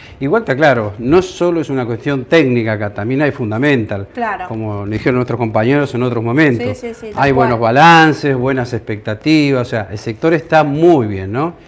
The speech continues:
Speaker 1: Y no nos olvidemos también que está el tema de las elecciones, que para
Speaker 2: Por
Speaker 1: mí es
Speaker 2: supuesto.
Speaker 1: fundamental. Es un factor externo que puede jugar, creo, a favor del mercado local. Por eso estamos viendo que suben los bonos en dólares, que suben las,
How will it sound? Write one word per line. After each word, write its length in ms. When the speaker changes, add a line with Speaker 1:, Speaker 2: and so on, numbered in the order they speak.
Speaker 1:
Y 80
no 140
nos 160
olvidemos 320
también 300
que 60
está 160
el 140
tema 340
de 80
las 160
elecciones, 540
que 200
para 240
Speaker 2:
Por 100
Speaker 1:
mí 60
es 80
Speaker 2:
supuesto. 300
Speaker 1:
fundamental. 800
Es 160
un 100
factor 320
externo 460
que 120
puede 380
jugar, 420
creo, 300
a 60
favor 340
del 80
mercado 400
local. 380
Por 180
eso 160
estamos 320
viendo 380
que 100
suben 340
los 120
bonos 320
en 120
dólares, 460
que 80
suben 380
las, 180